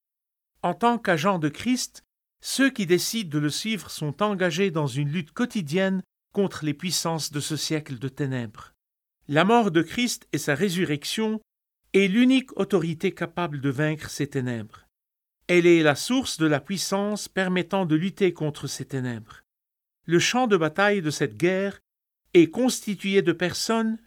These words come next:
de communautés, de sociétés et de nations. Comme institution, l'Église constitue également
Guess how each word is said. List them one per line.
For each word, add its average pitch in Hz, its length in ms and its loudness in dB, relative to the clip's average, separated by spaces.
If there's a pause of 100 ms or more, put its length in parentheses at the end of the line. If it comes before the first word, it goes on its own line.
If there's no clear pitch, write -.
de 147 100 -2
communautés, 208 760 0 (320)
de 156 80 0
sociétés 202 800 -2
et 147 60 0
de 139 100 -2
nations. 147 480 -4 (600)
Comme 185 180 2
institution, 190 880 2 (480)
l'Église 226 640 2
constitue 202 680 -2
également 190 640 2